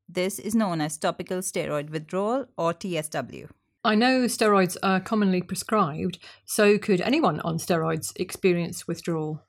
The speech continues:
Speaker 1: You'll be relieved to hear that the answer to this is no.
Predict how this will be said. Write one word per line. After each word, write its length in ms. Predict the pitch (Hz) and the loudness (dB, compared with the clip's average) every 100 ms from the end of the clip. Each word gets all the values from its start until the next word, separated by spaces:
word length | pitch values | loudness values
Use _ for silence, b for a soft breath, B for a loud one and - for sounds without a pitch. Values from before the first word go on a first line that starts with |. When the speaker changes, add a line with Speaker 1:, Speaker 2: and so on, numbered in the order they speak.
| _ - | _ -6
Speaker 1:
You'll 240 | 226 254 | -4 0
be 160 | 262 262 | 0 2
relieved 480 | 247 254 262 285 | 4 4 4 2
to 140 | 240 214 | 0 0
hear 240 | 196 170 | 2 2
that 220 | 160 156 - _ _ - | 0 -4 -8 _ _ -4
the 180 | 214 220 | 0 2
answer 320 | 220 247 233 | 2 0 -2
to 160 | 202 | -4
this 460 | 170 156 151 - - - | -2 -4 -4 -10 -14 -8
is 220 | 175 165 | -6 -4
no. 340 | 175 156 151 | -2 -2 -2